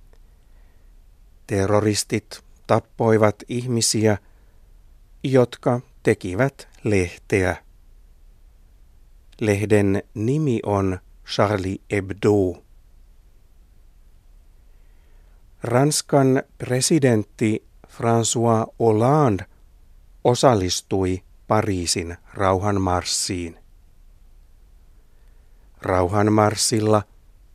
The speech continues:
oli myös muiden maiden johtajia, esimerkiksi Saksan Angela Merkel ja Britannian David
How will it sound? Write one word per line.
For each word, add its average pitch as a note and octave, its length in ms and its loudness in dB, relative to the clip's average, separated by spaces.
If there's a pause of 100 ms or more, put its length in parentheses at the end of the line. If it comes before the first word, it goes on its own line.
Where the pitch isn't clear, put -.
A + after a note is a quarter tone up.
(160)
oli F#2 320 2
myös B2+ 560 2 (100)
muiden G2+ 560 2
maiden F#2 640 2
johtajia, G2+ 760 2 (1200)
esimerkiksi B2+ 1000 0 (340)
Saksan B2 640 0 (200)
Angela A2 600 4
Merkel A#2 760 0 (960)
ja C3+ 340 2 (280)
Britannian G#2+ 880 2 (280)
David A#2 380 -2